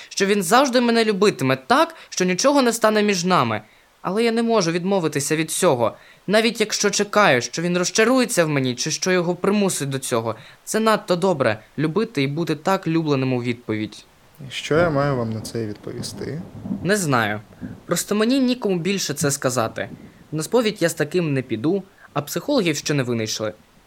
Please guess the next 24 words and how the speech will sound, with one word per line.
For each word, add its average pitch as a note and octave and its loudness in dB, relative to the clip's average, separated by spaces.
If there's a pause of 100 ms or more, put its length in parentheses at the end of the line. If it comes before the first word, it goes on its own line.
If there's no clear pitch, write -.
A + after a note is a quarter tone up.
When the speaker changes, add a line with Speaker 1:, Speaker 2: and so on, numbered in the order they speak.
(180)
Speaker 1:
Може, F#3+ 0
що F#3+ -2
ви F#3+ 2
розумієте, F#3+ 2 (340)
бо D3+ -2
я F#3 0
підозрюю, F#3+ 0
могли E3 0
б. - -10 (520)
Я E3 -2
просто F#3 -4
хочу F#3 -2
знати, E3+ 0
що D#3+ -2
не D#3+ 0
один E3+ 0
у F3 -2
цьому. A2 -4 (600)
Speaker 2:
Це E3 0
Бог F3 2
мене D#3+ 2
за C#3 0
щось - 0
наказує. G#2+ -4